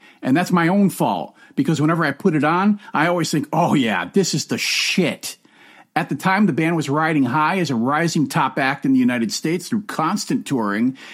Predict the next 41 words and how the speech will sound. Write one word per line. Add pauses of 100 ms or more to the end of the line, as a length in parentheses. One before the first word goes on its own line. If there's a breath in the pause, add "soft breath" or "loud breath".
and
more
and
more
fans
were
catching
on
and
joining
the
Van
Halen
party. (440 loud breath)
Like
their
first
two
albums,
this
one
was
recorded
in
about
two
weeks
or
so, (260 loud breath)
and
the
band
headed
back
out
on
the
road
to
promote
it.